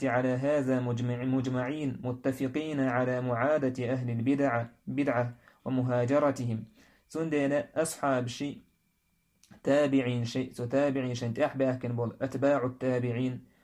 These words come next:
سنة عالم نيخ مسير برتخلهم دون إذا بدعة ليل وشتن ناخس موستخ ليل وديش خلر، تيرخ دعق أست ويش خلر. فأوش وآل تابو، قديل إلشنو صلى الله عليه وسلم ما قال لك، بوسل بوشن حانا داتشي، بوسل بوش ثاني،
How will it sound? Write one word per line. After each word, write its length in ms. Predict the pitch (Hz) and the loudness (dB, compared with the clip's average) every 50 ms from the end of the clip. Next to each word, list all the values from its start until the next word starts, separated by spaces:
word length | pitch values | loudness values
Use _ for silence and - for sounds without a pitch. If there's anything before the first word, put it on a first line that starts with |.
| _ _ _ _ | _ _ _ _
سنة 460 | _ - - 170 180 175 156 139 123 123 | _ -6 -2 0 0 2 2 0 -2 -2
عالم 460 | 127 123 131 147 156 156 147 139 131 | -2 0 0 2 2 2 0 0 0
نيخ 240 | 131 123 117 117 120 | 0 0 -2 -2 -2
مسير 520 | 127 139 156 160 - - 151 151 147 143 | 0 0 0 -2 -4 -6 -4 -2 -2 -2
برتخلهم 640 | 135 127 147 160 160 - - - 135 127 127 120 123 | 0 0 0 0 0 -4 -6 -4 -2 -2 -2 -2 -2
دون 240 | 120 147 147 139 135 | -2 -2 -2 -2 -2
إذا 340 | 123 127 123 143 156 165 - - - - _ _ | -2 -2 -2 -2 -2 -2 -6 -12 -20 -20 _ _
بدعة 360 | 131 143 151 147 135 131 127 - | -2 0 2 2 2 0 0 0
ليل 220 | 131 131 143 147 | -2 -2 0 0
وشتن 480 | 143 135 123 123 - 120 120 120 123 120 - _ _ _ _ _ - | 0 0 -2 -2 -4 -8 -6 -6 -6 -8 -10 _ _ _ _ _ -10
ناخس 560 | - 131 127 135 139 151 156 143 120 - - | -6 -4 -2 0 2 2 2 0 -2 -6 -6
موستخ 360 | 139 131 143 151 147 - - 143 | -4 -2 0 -2 -2 -2 -6 -6
ليل 320 | 131 127 131 143 143 139 | -2 -2 0 0 0 0
وديش 400 | 135 127 123 117 117 117 113 - | 0 0 0 0 -2 -2 -4 -4
خلر، 300 | 143 135 139 139 139 - - - - _ _ _ | -2 0 0 0 0 -2 -12 -18 -20 _ _ _
تيرخ 340 | - 127 131 135 127 123 120 | 0 2 2 2 2 2 0
دعق 280 | 117 117 123 135 - | 0 0 0 2 2
أست 240 | 131 131 120 120 - | 0 -2 -2 -4 -6
ويش 240 | 117 117 117 113 - | -4 -4 -4 -4 -4
خلر. 240 | - 110 110 110 - - - - - - _ _ | -6 -6 -4 -6 -6 -10 -16 -20 -20 -20 _ _
فأوش 500 | - - 139 131 151 170 180 180 170 170 | -4 -2 0 2 2 2 2 2 0 0
وآل 440 | 139 139 127 - 143 156 156 151 139 | 0 0 0 2 2 2 2 0 0
تابو، 420 | 123 131 131 127 131 127 127 - - - _ _ - | -2 -2 -2 0 -2 -2 -4 -4 -6 -10 _ _ -6
قديل 320 | - 131 135 143 160 165 160 | -4 0 2 2 2 2 2
إلشنو 420 | 139 147 151 147 131 - 131 127 | 0 0 -2 -4 -4 -4 -4 -4
صلى 260 | 123 123 123 120 123 | -2 -2 -2 -2 0
الله 420 | 123 123 131 139 143 139 127 123 120 | 0 0 2 2 2 2 0 0 2
عليه 360 | 113 123 127 131 131 123 120 | 2 2 2 0 0 0 0
وسلم 360 | 120 120 113 - 135 127 123 | 0 -2 -2 -2 -2 -2 0
ما 120 | 120 120 123 | 0 0 0
قال 260 | 120 131 139 135 131 | 0 0 0 0 0
لك، 160 | 123 117 120 - _ _ | 0 -2 -4 -8 _ _
بوسل 360 | 131 131 156 160 - 147 139 | -2 -2 -2 0 0 -2 -2
بوشن 340 | 127 123 139 139 - 135 123 | 0 0 0 -2 0 -4 -6
حانا 400 | 120 - - 143 147 147 143 131 | -4 -2 0 0 0 0 0 0
داتشي، 400 | 127 127 131 139 131 - - 123 | 0 0 0 -2 -2 -4 -6 -6
بوسل 260 | 120 127 143 135 - | -4 -2 -4 -4 -4
بوش 280 | 127 120 120 135 131 131 | -4 -2 0 -2 -2 -2
ثاني، 500 | - - 131 139 139 139 139 139 151 - | -4 -4 -2 -2 0 0 -2 -2 -4 -6